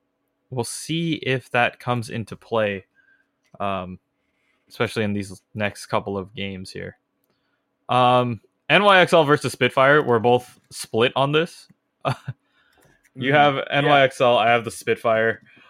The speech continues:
Speaker 1: Um, this is the, the only reason why is 'cause I feel like history's gonna repeat itself. <laughs>
Speaker 2: Okay.
Speaker 1: Um,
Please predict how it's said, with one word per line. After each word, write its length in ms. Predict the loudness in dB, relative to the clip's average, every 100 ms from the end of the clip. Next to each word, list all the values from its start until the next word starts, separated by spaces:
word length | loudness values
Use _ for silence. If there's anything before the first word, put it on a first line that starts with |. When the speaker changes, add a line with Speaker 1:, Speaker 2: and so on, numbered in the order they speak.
| _
Speaker 1:
Um, 460 | 2 4 2 -2 -10 _ _ _ _ _ _ _ _ _ _ _ _ _ _ -4
this 320 | 2 2 4
is 320 | 0 0 -8 -20 _ _ _ _ _ _ _ _ _
the, 240 | 2 4 4
the 180 | 4
only 280 | 2 4 4
reason 420 | 4 4 2 2
why 300 | 4 4 6
is 460 | 4 2 -2 -4 -4
'cause 180 | -2 -2
I 60 | -2
feel 200 | 0 0
like 160 | 0
history's 420 | -2 -4 -4 -4 -4
gonna 160 | -4
repeat 360 | -4 -6 -6 -6
itself. 640 | -4 -2 0 -2 -8 -12 -12 -8 -10 -10 -20 -16
<laughs> 60 | -16 -16 _ _ -20 -18 -16
Speaker 2:
Okay. 180 | -12 -2
Speaker 1:
Um, 460 | 0 2 2 -2